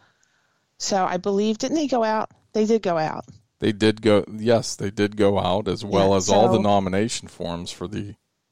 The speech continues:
Speaker 2: awards and the nomination of officers.
Speaker 1: Yeah, that was all due back this
Speaker 2: Yep.
Speaker 1: week.
Speaker 2: Mm-hmm.
Speaker 1: So, um, yeah, so lots going on.
Speaker 2: Yeah,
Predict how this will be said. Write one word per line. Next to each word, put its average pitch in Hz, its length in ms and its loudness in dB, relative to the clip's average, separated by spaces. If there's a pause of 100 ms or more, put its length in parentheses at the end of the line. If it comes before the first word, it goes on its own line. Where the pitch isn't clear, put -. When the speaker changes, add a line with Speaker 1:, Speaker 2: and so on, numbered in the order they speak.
(440)
Speaker 2:
awards 92 480 -2
and 95 120 -6
the 92 240 -6 (340)
nomination 95 840 -6 (540)
of 107 100 -8
officers. - 600 -4
Speaker 1:
Yeah, 180 160 0
that 170 160 -6
was 202 140 0
all 196 120 2
due 196 140 0
back 175 260 -2
this 165 220 -2
Speaker 2:
Yep. 160 100 -2
Speaker 1:
week. - 380 -6 (240)
Speaker 2:
Mm-hmm. 120 160 -16 (400)
Speaker 1:
So, 143 400 -4 (1600)
um, 208 320 2 (880)
yeah, 202 320 -6
so 180 520 -2 (720)
lots 196 240 -4
going 202 220 -6
on. 208 300 -2 (220)
Speaker 2:
Yeah, 160 320 2